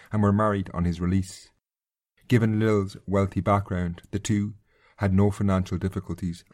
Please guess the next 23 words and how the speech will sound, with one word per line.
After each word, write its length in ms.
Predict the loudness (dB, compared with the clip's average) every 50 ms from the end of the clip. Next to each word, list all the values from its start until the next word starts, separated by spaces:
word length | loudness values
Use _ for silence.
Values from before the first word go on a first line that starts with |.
| _ _ _ -8
and 140 | -8 -6 -2
Peadar 240 | -2 -2 0 0 0
was 140 | -2 0
able 180 | 2 0 0 0
to 120 | -2 -4
devote 460 | -2 -2 0 0 0 0 -2 -2 -6 -8 -6
large 340 | -2 0 2 2 2 2 0
amounts 340 | 2 2 2 2 0 -4 -10 -8
of 140 | -6 -4 -2
his 120 | -2 -4
time 400 | -2 -2 0 0 0 -2 -4 -8 -12 -12 -10
to 80 | -8
politics. 760 | -4 -2 -2 0 -2 -2 -2 -6 -8 -8 -10 -20 -20 -20 _ _ _ _ _ _ _ -20 -20 -20 _ _ _ -2
Remaining 400 | 0 2 4 4 4 4 2 2
in 100 | 2 2
the 100 | 2 2
I 100 | 2 2
R 120 | 2 2
A 220 | 0 0 -2 -4 -8 -8
in 140 | -6 -2 0
the 60 | 2
nineteen 320 | 2 2 2 0 -2 -4
twenties, 520 | -4 -2 0 0 0 0 -2 -4 -6 -8